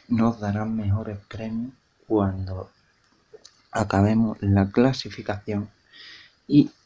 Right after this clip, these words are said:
esos premios, que van a ser monedas de World Boss,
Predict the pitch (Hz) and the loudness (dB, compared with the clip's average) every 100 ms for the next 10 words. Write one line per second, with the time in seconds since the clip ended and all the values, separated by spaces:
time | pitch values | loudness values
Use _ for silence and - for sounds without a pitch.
0 | _ _ _ _ _ _ _ - _ _ | _ _ _ _ _ _ _ -20 _ _
1 | _ _ 123 127 - 113 - _ _ - | _ _ -2 -2 0 -2 -4 _ _ 2
2 | 123 120 110 113 - _ 107 101 101 104 | 4 6 4 0 -10 _ 2 4 4 2
3 | 104 - 113 110 95 92 95 113 110 98 | -2 -4 -4 -2 -2 -2 -4 -4 -4 -2
4 | 101 95 113 113 110 113 117 | -2 0 0 0 -2 -6 -6